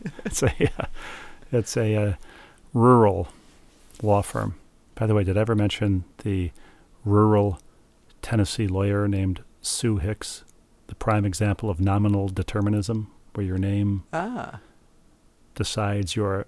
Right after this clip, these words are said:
Speaker 1: occupation?
Speaker 2: No relation to Sue Wicks.
Speaker 1: No, but I had never thought of that.
Speaker 2: Sue Hicks.
Speaker 1: Sue Wicks, if she hadn't been a professional basketball player,
Speaker 2: Or
Speaker 1: could
Speaker 2: an
Speaker 1: have been
Speaker 2: oyster
Speaker 1: a,
Speaker 2: farmer.
Speaker 1: an attorney specializing in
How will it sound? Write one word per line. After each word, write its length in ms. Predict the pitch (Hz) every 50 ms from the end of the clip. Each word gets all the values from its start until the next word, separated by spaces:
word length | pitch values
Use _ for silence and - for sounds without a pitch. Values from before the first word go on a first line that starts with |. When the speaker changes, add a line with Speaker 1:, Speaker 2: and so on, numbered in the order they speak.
| _
Speaker 1:
occupation? 760 | - 98 95 - - - - 110 107 104 - - 117 110 107 - - _ _ _ - _ _ _ _ -
Speaker 2:
No 160 | 147 151 151 151
relation 420 | 151 160 160 151 175 - - 175
to 80 | - 190
Sue 280 | 175 - - - 180 185
Wicks. 640 | 185 170 135 123 156 - - - - - - - - _ _ - _ _ _ _ _ _ _
Speaker 1:
No, 200 | 117 123 165 - - -
but 200 | 95 82 87 87
I 120 | 92 95 98 101 - - -
had 100 | 113 107
never 160 | 110 110 104
thought 200 | - 160 165 185
of 100 | 175 -
that. 180 | - 98 - - - - -
Speaker 2:
Sue 640 | - - - - - - 165 165 170 170 180 196 185 - _ _ _ _ _ _ _ _ _ - -
Hicks. 180 | - - - -
Speaker 1:
Sue 180 | - - 175 170
Wicks, 440 | 165 190 190 - - - - - - - - - - - -
if 120 | - 120 -
she 140 | - 139 113
hadn't 280 | 123 135 135 135 -
been 120 | - 123 120
a 40 |
professional 460 | 110 - 110 - 120 120 - - 120 104
basketball 380 | 107 - - - - 104 98
player, 320 | - - 104 101 101 107 - - - - - - - - - - -
Speaker 2:
Or 140 | 160 156 151
Speaker 1:
could 20 | -
Speaker 2:
an 40 |
Speaker 1:
have 120 | 123 123 117
been 100 | 160 160 117 113
Speaker 2:
oyster 80 | 117 147
Speaker 1:
a, 40 | 147
Speaker 2:
farmer. 320 | - 120 117 117 117 120
Speaker 1:
an 120 | 123 131 120
attorney 640 | 113 - - - 165 175 139 104 92 95 98 90 - - - - - - - - _ _ _ _ _ _ _ - -
specializing 720 | - - - 135 123 - - 123 113 110 110 104 113 120 107
in 280 | 107 107 104 98 95